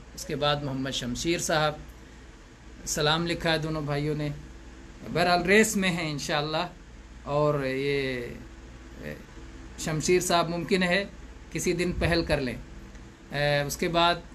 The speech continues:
कैसर साहब लिखते हैं, "शेख साहब आपको और सभी प्यारे प्यारे भाई बहनों को मोहब्बत, प्यार और दुआओं के साथ खुश आमदेद, मरहबा, अहलन व सहलन।" उसके बाद में अबू ज़ैनुल आबिदीन साहब ने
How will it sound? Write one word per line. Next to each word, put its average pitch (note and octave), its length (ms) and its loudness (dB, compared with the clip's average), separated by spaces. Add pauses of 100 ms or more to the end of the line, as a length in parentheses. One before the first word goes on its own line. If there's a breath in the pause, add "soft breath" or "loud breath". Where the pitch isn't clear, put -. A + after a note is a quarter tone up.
(120)
कैसर E3 240 2
साहब F3+ 260 4
लिखते F3 240 -2
हैं, F#3+ 100 2
"शेख F#3+ 280 2
साहब F#3 300 2
आपको F3 300 2
और F3 80 0
सभी E3+ 260 -2
प्यारे D#3+ 300 2
प्यारे D#3 240 2
भाई D3 260 0
बहनों D3+ 340 -2
को E3 180 -2
मोहब्बत, C#3+ 520 -2 (100)
प्यार C#3+ 280 2
और C#3 120 0
दुआओं C3+ 380 -2
के C#3 140 -4
साथ C3+ 260 -2 (600)
खुश D#3+ 220 0
आमदेद, C3+ 720 0
मरहबा, A#2+ 600 -4 (1600)
अहलन C#3+ 360 0
व B2+ 40 -4
सहलन।" A2 340 -4 (760)
उसके - 260 -2
बाद D3+ 340 2
में D3 420 -2
अबू D3 380 -4
ज़ैनुल C#3+ 360 0
आबिदीन C#3+ 520 0
साहब D3 300 2
ने C#3+ 260 -2